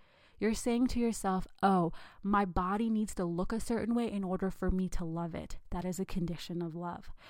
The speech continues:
My bank account needs to have a certain amount of money for me to love myself. I need to be in a certain type of relationship for me to love myself.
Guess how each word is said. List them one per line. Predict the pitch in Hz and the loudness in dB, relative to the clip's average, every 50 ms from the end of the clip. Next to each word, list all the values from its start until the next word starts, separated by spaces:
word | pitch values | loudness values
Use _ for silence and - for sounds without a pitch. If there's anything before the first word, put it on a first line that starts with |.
| - - - | -20 -14 -8
My | - 202 202 202 | -4 -2 -2 2
bank | 180 - 196 196 196 - | 6 6 6 6 6 2
account | 247 240 - 233 240 247 - - | 0 4 4 4 6 6 4 2
needs | 208 214 - - | 0 -2 -2 -2
to | 202 | -4
have | 180 185 185 | -2 -2 -2
a | 170 170 | -2 -2
certain | - - 196 196 196 196 | 0 0 2 2 2 0
amount | 190 185 180 180 180 | 0 0 0 0 -2
of | 170 170 | -2 -2
money | 170 175 175 185 202 226 | -2 -2 0 2 2 0
for | 214 - - 196 | 0 0 0 0
me | 185 180 175 180 175 | 2 2 2 2 2
to | - - | 2 0
love | 170 165 165 165 165 170 170 170 | 0 0 0 0 0 0 0 -2
myself. | 165 160 156 151 - - 156 - - 180 - - - - - - - - _ _ _ - - - - - - - - - | -6 -10 -8 -10 -10 -8 -8 -8 -8 -6 -6 -4 -4 -4 -6 -8 -12 -16 _ _ _ -20 -20 -20 -20 -20 -20 -20 -16 -4
I | - 208 220 | 0 4 4
need | 220 226 240 - | 6 6 4 4
to | - | 2
be | 202 214 | 2 2
in | 214 196 | 2 2
a | 180 | 0
certain | - - 202 214 208 | 0 0 0 2 2
type | - 214 - - | 2 4 4 2
of | 190 165 | 2 2
relationship | 180 175 175 180 180 202 - - 220 220 - 247 240 - | 0 0 0 0 0 -2 -2 -2 -4 -2 -2 -2 -2 -2
for | - 202 | -2 0
me | 190 190 190 - | 0 0 0 0
to | - 196 | 0 0
love | 180 175 180 175 175 - - | 0 0 0 0 -2 -2 -4
myself. | 175 160 143 - - - 170 170 | -8 -8 -8 -8 -10 -12 -12 -12